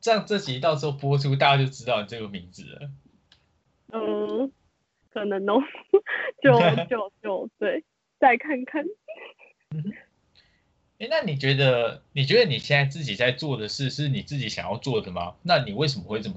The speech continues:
Speaker 1: 觉得？
Speaker 2: 呃，你说我现在在做的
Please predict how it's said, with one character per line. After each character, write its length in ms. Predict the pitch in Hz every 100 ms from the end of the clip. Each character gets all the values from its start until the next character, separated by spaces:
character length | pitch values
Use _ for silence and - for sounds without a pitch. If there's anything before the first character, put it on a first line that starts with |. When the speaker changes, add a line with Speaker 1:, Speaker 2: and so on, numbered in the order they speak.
| 78
Speaker 1:
觉 180 | 57 -
得？ 160 | - _ _ _ _ _ _ _ _ _ _ - - - - - _ _ _ _
Speaker 2:
呃， 840 | - 220 214 214 220 214 214 208 - _ _
你 160 | 226
说 160 | 214 339
我 160 | 254 - _
现 220 | 262 214
在 160 | 202 185
在 100 | 185
做 300 | 190 170
的 60 | -